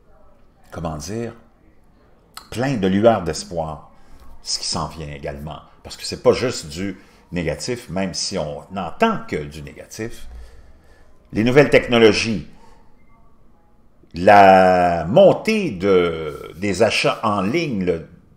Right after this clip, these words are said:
développement de ce réflexe-là chez les populations mondiales, fait en sorte que vous pouvez avoir des idées,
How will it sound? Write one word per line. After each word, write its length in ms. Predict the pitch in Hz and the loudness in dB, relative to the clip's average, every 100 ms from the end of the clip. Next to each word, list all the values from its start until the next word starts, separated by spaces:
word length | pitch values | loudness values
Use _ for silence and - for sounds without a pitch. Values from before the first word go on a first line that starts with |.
| - | -8
développement 520 | 104 165 127 - 180 | 0 2 2 0 -2
de 100 | 131 | -4
ce 120 | 98 110 | -2 -2
réflexe-là 560 | 101 - 92 - 135 | -2 -4 -4 -2 -6
chez 200 | - 92 | -4 -8
les 180 | 82 80 | -8 -8
populations 500 | 90 95 87 78 101 | -6 -6 -8 -8 -8
mondiales, 520 | 80 71 104 143 - - - - | -8 -10 -10 -12 -14 -20 -18 -12
fait 120 | - | 0
en 100 | 190 | 0
sorte 300 | - 190 196 | 2 0 0
que 60 | 147 | -2
vous 120 | 110 | -4
pouvez 160 | - 139 | 0 0
avoir 280 | 92 151 113 | 2 2 0
des 260 | 92 80 | -6 -8
idées, 340 | 82 139 190 | -8 -8 -8